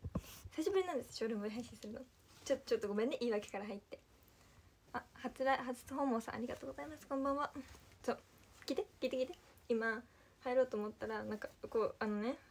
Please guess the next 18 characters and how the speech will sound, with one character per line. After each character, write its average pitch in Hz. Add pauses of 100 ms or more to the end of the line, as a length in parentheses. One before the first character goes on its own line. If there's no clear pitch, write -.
(200)
画 226
面、 220
あ、 226
な 214
ん 214
か、 202
あ 202
の、 190 (720)
こ 226
ん 208
ば 208
ん 214
は。 208 (380)
押 247
し -
た 311
の 214
よ、 233